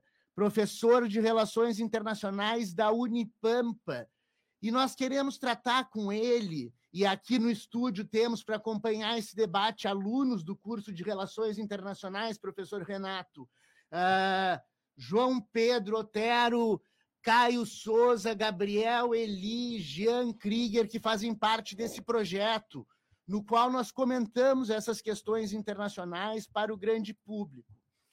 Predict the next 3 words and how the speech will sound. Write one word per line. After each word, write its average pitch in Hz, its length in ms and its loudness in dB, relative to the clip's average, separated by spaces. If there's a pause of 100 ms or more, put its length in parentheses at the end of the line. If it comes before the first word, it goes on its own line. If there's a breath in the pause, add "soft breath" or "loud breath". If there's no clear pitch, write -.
(1300)
E 285 140 4
foi 330 340 2
interessante, 247 1400 0